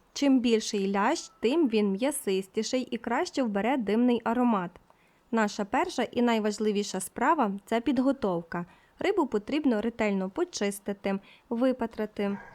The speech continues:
але голову обов'язково залишаємо.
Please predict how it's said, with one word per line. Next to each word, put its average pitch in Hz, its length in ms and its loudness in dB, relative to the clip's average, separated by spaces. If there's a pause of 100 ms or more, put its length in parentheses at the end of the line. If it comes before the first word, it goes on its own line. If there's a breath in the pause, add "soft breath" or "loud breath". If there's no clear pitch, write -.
але 233 260 2
голову 254 600 0
обов'язково 208 680 0
залишаємо. 190 840 -2